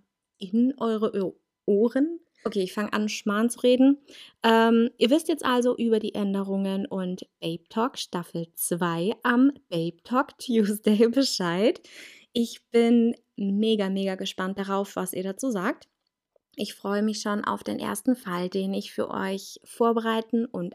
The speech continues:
aufbereiten kann. Ach, und noch zur Info, den ersten Fall wird's auch direkt kommenden Dienstag geben, also direkt nächste Woche, damit wir auch direkt in die neue Staffel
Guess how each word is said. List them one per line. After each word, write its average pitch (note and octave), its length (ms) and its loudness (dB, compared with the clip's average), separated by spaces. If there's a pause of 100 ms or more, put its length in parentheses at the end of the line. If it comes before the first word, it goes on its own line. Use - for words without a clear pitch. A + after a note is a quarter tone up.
(120)
aufbereiten F3+ 760 -4
kann. F#3+ 440 0 (460)
Ach, A#3 280 -6
und A#3 280 2 (120)
noch A#3 240 -4
zur - 180 -14
Info, C#4 500 2 (400)
den A#3 100 0
ersten C4 340 -2
Fall A#3 340 0
wird's A#3 240 -4
auch G#3 180 -8
direkt A3+ 600 -2 (180)
kommenden G#3+ 560 2
Dienstag F3 460 -10
geben, - 260 -8
also F#3+ 220 -4
direkt A3+ 420 0
nächste G3+ 400 -4
Woche, F3+ 380 -4 (320)
damit A#3 260 2
wir - 160 -8
auch G#3+ 100 -8
direkt A3+ 440 -2
in G#3+ 100 0
die G#3+ 100 0
neue G#3 280 -2
Staffel G3 560 -6